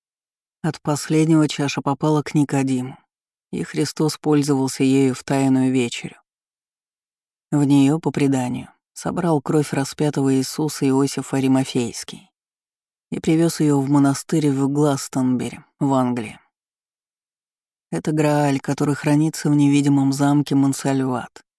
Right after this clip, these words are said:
и является лишь достойному из достойных, ибо является собой символ нравственного совершенства. Он приносит вечную молодость, счастье, утоляет голод и жажду.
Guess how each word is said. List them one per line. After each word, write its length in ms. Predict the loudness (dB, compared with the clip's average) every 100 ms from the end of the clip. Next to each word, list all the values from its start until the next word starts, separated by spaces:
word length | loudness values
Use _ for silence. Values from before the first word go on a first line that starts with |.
| _ _ _ _ _ _ _ _ _
и 80 | -6
является 500 | -4 -2 -2 -2 0
лишь 220 | 0 0
достойному 720 | -2 -4 -2 2 4 4 4
из 100 | 2
достойных, 800 | 0 -4 -4 -6 -6 -8 -16 _ _ _ _ _ _ _ -4
ибо 220 | 0 4
является 540 | 4 4 2 2 -2
собой 260 | -2 0 0
символ 480 | 0 0 2 2 2
нравственного 720 | 2 0 -4 -6 -2 0 -2
совершенства. 880 | -2 -4 -2 -4 -6 -6 -12 -16 -20 _ _ _ _ _ _ _ _ _ _ _ -8
Он 180 | -4 -2
приносит 520 | 2 4 4 2 0
вечную 420 | 0 0 2 4
молодость, 720 | 4 4 2 0 -2 -8 -12
счастье, 680 | -12 -6 -4 -4 -8 -6 -6
утоляет 400 | -2 0 2 2
голод 400 | 2 2 2 0
и 80 | -2
жажду. 460 | -4 -6 -8 -12